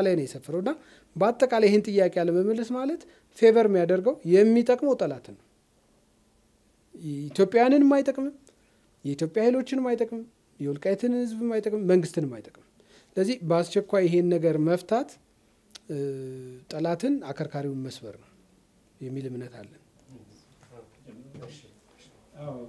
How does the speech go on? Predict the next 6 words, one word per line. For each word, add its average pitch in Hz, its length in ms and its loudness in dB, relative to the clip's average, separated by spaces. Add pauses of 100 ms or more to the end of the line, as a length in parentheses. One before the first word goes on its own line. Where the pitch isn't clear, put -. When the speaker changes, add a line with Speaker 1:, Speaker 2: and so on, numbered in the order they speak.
(120)
Speaker 2:
እ፣ 139 120 -12 (1800)
ይህን 156 240 0 (1160)
ጦርነት 135 400 0
ሲጀመር 104 500 -6
ሳለ 104 300 -12 (1200)
እውነት 139 340 -2